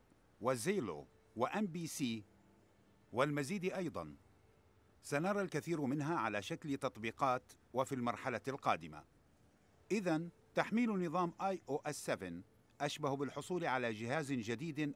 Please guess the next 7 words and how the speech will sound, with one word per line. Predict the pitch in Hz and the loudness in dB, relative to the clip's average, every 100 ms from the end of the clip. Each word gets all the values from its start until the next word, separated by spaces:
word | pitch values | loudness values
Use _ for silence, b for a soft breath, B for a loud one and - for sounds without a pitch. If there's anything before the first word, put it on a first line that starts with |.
| - | -2
أكثر | 190 - 175 151 131 | -4 -2 -2 -2 -4
إفادة | - 160 147 147 156 | -4 -2 -2 -4 -2
وأناقة | 123 98 120 139 - 87 - b b b 120 | 0 0 0 0 -2 -8 -8 b b b 0
مما | 120 120 110 | 2 2 2
كان | 185 208 175 | 0 0 0
لديكم | 139 131 127 135 | 0 0 0 -4
قبلًا، | - 127 92 82 | 2 2 2 -8